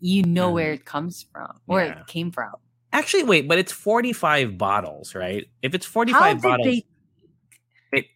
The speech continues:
Speaker 2: I'm trying to do the math, 'cause if it's one point seven million dollars, I just wanna,
Speaker 1: Uh.
Speaker 2: I just wanna see how much each bottle is worth, give or take. One point seven
Speaker 1: Hmm.
Speaker 2: divided by forty-five. So each bottle is about thirty-seven thousand dollars, which is, uh, about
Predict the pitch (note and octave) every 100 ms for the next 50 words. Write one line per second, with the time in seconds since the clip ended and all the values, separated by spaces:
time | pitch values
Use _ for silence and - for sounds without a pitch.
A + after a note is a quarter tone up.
0 | - C#3+ G3+ A3 F#3 D#3 B2 A2+ F#2+ -
1 | C#3 D3 D#3 E3+ D3 F#3 A3 G3+ F3 -
2 | C#3+ C3+ B2+ A2 A2 A2 G#2+ G#2 G2 F2
3 | - G#2 E2 E2 D#2 - - - - G2
4 | A#2 A2 G2 E3 D3 B2+ C3 G3 F#3+ F#3+
5 | E3+ E3 - B2+ - A2+ A#2+ A#2 G#2 F#2+
6 | G#2+ F2+ G#2+ A2+ G#2 - F#2+ D2+ _ _
7 | _ _ _ _ _ _ C#3+ D3+ F#3 -
8 | D3 C3 - G#2+ A#2 A2+ A2 G#2+ G#2 G#2+
9 | A#2 A#2+ B2 F#2+ G2 - _ _ _ _
10 | _ A3+ C#4 C4+ F#3 G#3+ G3 F3 D#3 -
11 | E3+ F3 F3+ - C#3+ C3+ B2+ A#2 A2+ A2+
12 | G2+ G2 F2+ D#2 - C#3 C3+ - D3 C#3
13 | C#3 C3 - - A2+ A2 A2 G#2+ G#2 A2+